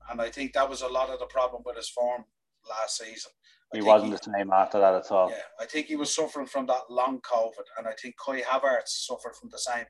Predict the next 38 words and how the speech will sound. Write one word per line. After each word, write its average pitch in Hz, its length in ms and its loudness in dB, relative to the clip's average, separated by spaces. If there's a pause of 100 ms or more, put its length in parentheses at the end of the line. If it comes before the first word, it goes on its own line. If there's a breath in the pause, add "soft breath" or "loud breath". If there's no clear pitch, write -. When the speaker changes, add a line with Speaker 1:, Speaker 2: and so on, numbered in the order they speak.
Speaker 1:
thing. 120 180 -8 (440 soft breath)
And 110 120 -12
now 120 180 2
we're 117 160 -2
only 117 200 -6
seeing 120 280 -10
the 110 140 -16
real 117 200 -8
Kai 110 260 -8
Havertz 113 500 -4
at - 80 -16
the - 120 -20
moment 104 380 -12
as - 140 -20
well, 107 340 -6
you - 140 -20
know? 104 180 -10
Speaker 2:
Yeah. 90 120 -6 (760 loud breath)
Speaker 1:
Um, - 260 6
I, 117 120 -4 (140)
I 123 40 -4
do 143 240 -4
think, 143 420 -8
I - 40 -6
do 139 180 -8
think 135 300 -8
it - 80 -20
greatly 123 380 -6
affected 123 440 -6
him, 113 140 -14
and 107 100 -20
you've 123 240 -16
touched - 280 -14
on 117 140 -10
a 113 60 -14
number 117 240 -12
of 110 160 -12
episodes - 600 -10